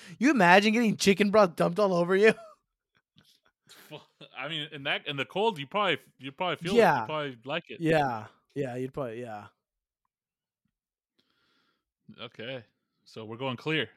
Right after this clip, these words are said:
Speaker 1: We're going clear. We're going water.
Speaker 2: We don't, we don't have chicken broth on here, so we can't <laughs> pick chicken
Speaker 1: Yeah.
Speaker 2: broth.
Speaker 1: <laughs>
Speaker 2: But fuck it. We're going water.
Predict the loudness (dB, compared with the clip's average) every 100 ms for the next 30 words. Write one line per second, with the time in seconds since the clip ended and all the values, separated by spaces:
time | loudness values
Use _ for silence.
0 | _ _ _ _ _ -6 -6 -6 -10 -10
1 | -10 -12 -14 -14 -14 -14 -16 -20 _ _
2 | _ _ -10 -6 -6 -6 -6 -4 -4 -4
3 | -6 -10 -8 -8 -8 -8 -10 -10 -10 -12
4 | -14 -12 -8 -4 -2 -2 -4 -4 -6 -2
5 | -2 -4 _ _ -10 -6 -2 -2 -2 -8
6 | -8 -10 -10 -12 -20 -20 -20 -20 _ _
7 | _ -12 -12 -12 -16 -18 _ _ _ _
8 | _ _ _ _ -16 -10 -8 -6 -6 -6